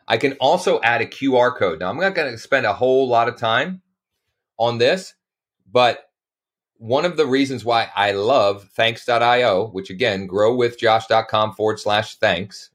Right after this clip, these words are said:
grow with josh dot com forward slash thanks, I'm gonna have to actually choose the one that's blank here, um,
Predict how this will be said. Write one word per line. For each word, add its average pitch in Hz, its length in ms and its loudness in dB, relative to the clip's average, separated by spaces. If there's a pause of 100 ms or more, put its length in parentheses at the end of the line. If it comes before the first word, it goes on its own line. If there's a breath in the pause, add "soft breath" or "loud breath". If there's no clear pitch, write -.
(100)
grow 101 220 2
with 110 200 0
josh 107 300 2
dot 104 220 0
com 104 240 0
forward 101 220 -2
slash 107 320 0
thanks, 92 380 -2
I'm 95 80 -16
gonna 92 120 -10
have 82 140 -10
to - 120 -12
actually - 340 -14
choose - 360 -18
the - 100 -16
one - 180 -14
that's - 180 -20
blank - 480 -20
here, - 220 -16 (1200)
um, 98 460 0